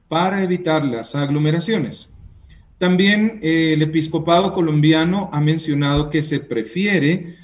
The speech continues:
aquellas, eh, aquellas ceremonias, aquellas celebraciones que se hagan al, al aire libre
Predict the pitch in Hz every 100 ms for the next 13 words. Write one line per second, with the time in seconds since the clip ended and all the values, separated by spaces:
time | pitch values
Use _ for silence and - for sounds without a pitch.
0 | _ 135 135 143 143 147 151 151 - 127
1 | 127 123 120 113 107 101 - _ _ -
2 | 139 156 175 180 175 143 135 135 156 180
3 | 180 151 135 - 127 - 139 147 151 151
4 | - - - - 151 143 123 120 117 -
5 | 175 180 175 165 170 - - _ _ 196
6 | 196 196 170 156 170 170 170 - - 151
7 | 151 147 139 131 123 120 - 139 147 160
8 | 208 240 147 - -